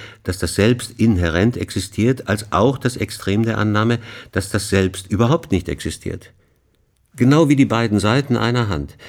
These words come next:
Wenn man die eine Seite betrachtet und ihre tiefere Natur untersucht,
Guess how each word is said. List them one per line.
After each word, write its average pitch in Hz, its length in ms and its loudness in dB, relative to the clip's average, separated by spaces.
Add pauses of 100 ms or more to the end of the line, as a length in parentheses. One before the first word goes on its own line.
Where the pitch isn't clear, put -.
(200)
Wenn 98 140 2
man 95 140 2
die 90 100 0
eine 90 260 2
Seite 107 300 -2
betrachtet 113 640 -2 (320)
und 95 180 -4
ihre 90 200 0
tiefere 104 420 2
Natur 85 380 0
untersucht, 92 720 0